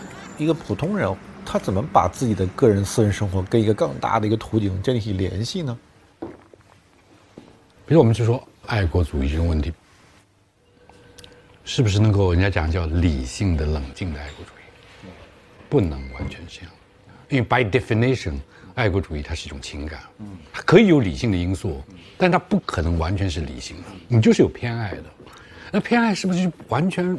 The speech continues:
Speaker 2: 完全就是说不能解决？也不是。Michael Walzer 举的例子，就我特别喜欢，他说，每个人都偏爱自己的孩子。我们在把孩子送到学校去，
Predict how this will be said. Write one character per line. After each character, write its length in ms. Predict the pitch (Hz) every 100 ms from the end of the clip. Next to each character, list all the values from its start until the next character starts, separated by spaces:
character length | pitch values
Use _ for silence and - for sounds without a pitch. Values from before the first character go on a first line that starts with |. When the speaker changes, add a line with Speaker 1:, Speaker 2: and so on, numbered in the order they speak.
| -
Speaker 2:
完 260 | - 120 170
全 140 | 165
就 80 | 156
是 60 | 120
说 140 | 110
不 100 | 127
能 180 | 113 120
解 180 | 92 73
决？ 300 | 76 76 90 - - 92 - - _ - - _ - -
也 120 | 120
不 140 | 113
是。 220 | 147 - - - _ _ - - - - -
Michael 200 | 156 214
Walzer 320 | 214 196 208
举 160 | - 82
的 120 | 95
例 240 | 110 123
子， 180 | 85 92
就 120 | 113
我 120 | 113 101
特 140 | -
别 100 | 120
喜 120 | 98
欢， 120 | 85
他 100 | 98
说， 140 | 110 127 - - - - -
每 100 | 120
个 20 |
人 80 | 165
都 60 |
偏 180 | 131 127
爱 80 | 113
自 120 | 82
己 40 | 73
的 60 |
孩 180 | - 67
子。 100 | 80 - - - - - -
我 80 | -
们 140 | 123 156
在 300 | 135 98 92
把 120 | 85
孩 140 | 107
子 60 | 110
送 100 | 110
到 80 | 85
学 120 | 92
校 140 | 87
去， 140 | 80